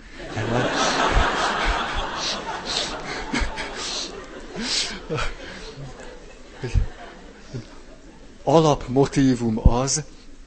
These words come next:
hogy azt gondolják,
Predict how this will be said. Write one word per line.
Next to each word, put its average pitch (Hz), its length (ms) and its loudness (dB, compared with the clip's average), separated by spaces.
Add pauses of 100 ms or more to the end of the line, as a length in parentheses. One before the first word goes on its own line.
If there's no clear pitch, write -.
(380)
hogy 110 480 0 (840)
azt 151 300 2
gondolják, 113 1000 -2